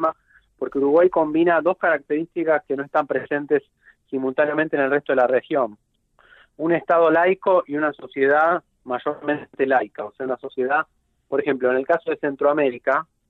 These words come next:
uno lo que tiene es que la caída de los católicos redundó en un crecimiento de los evangélicos. Pero en el caso uruguayo, eso, la caída de los católicos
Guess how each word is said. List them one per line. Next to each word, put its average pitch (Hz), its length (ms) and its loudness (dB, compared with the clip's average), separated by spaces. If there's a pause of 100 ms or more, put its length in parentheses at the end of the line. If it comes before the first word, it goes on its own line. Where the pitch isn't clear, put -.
(420)
uno 156 200 -4
lo 151 140 2
que 143 140 2
tiene 165 340 0
es - 60 -14
que 123 420 0
la 131 220 -2
caída 160 640 2
de 135 140 0
los 127 120 -2
católicos 160 880 -2
redundó 139 560 0
en - 80 -2
un 170 140 -2
crecimiento 143 500 -4
de 143 60 4
los 131 120 -6
evangélicos. 131 640 -2 (440)
Pero 147 160 -2
en 147 60 4
el 147 60 0
caso 180 220 0
uruguayo, 175 560 4 (260)
eso, 180 500 2 (100)
la 131 140 0
caída 156 280 4
de 185 40 6
los 170 120 2
católicos 175 580 2